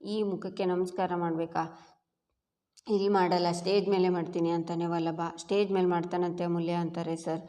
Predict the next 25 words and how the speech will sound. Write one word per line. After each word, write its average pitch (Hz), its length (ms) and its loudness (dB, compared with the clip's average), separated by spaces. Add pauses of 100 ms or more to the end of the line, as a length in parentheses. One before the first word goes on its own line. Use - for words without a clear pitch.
(320)
"ಅದೆಲ್ಲ 208 380 4
ಆಗಲ್ಲ, 180 320 2 (180)
ಈಗಲೇ 208 280 2
ಮಾಡ್ಬೇಕು" 180 480 -2 (260)
ಅಂತಾಳೆ 180 420 -2 (180)
ಅಮೂಲ್ಯ. 175 360 0 (220)
"ಹಾಗಿದ್ರೆ 202 460 2
ನಾನು 180 180 2
ನಾಟಕನೇ 190 420 0
ಮಾಡಲ್ಲ" 175 380 2
ಅಂತಾನೆ 170 360 -2
ವಲ್ಲಭ. 165 280 -2 (460)
"ಅವ್ನು 208 280 2
ಮಾಡಿಲ್ಲ 220 340 2
ಅಂದ್ರೆ 208 220 0
ನಾನು 185 300 0
ಮಾಡಲ್ಲ 175 360 0
ಸರ್" 175 260 -6
ಅಂತಾಳೆ 170 340 -6
ಅಮೂಲ್ಯ. 165 360 -2 (420)
"ನೀನ್ 233 260 0
ಮಾಡಿಲ್ಲ 185 360 0
ಅಂದ್ರೆ 175 240 -2
ಬೇರೆಯವ್ರು 175 420 0
ಮಾಡ್ತಾರೆ" 170 380 -4